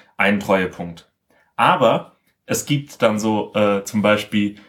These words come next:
äh, so Aktionen, da kriegst du mehrere Punkte für Gegenstände, die du im, äh, Sch-, in der Shell-Tankstelle kaufen kannst. Zum Beispiel Rittersport.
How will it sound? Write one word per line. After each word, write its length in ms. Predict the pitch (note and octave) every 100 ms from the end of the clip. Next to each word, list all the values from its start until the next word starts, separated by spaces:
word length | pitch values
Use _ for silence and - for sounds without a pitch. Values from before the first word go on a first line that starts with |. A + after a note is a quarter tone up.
| _
äh, 80 | -
so 160 | G#2+ A2+
Aktionen, 720 | F#2+ - - A2+ C#3+ G3 G3+
da 120 | C#3
kriegst 340 | C3 C#3+ - C3+
du 80 |
mehrere 480 | B2+ B2+ C3 C#3 B2
Punkte 440 | A#2 B2+ C3+ C3+ B2+
für 300 | - A2+ A2+
Gegenstände, 640 | A#2+ A2+ A#2 - A2+ A2+
die 140 | G#2
du 200 | A2 A2+ G#2
im, 280 | G#2+ A2
äh, 220 | G2+ G2+ G2+
Sch-, 260 | G#2+ -
in 120 | A2+
der 80 | A2
Shell-Tankstelle 760 | G#2+ A#2 A#2 A#2 G2+ - G2+ G2
kaufen 340 | - A2 A2
kannst. 400 | F2+ D#2 - - _ - _
Zum 180 | - G2+
Beispiel 540 | F#2 F#2 - C3+ C3+
Rittersport. 800 | - - A2+ - D#3+ - - -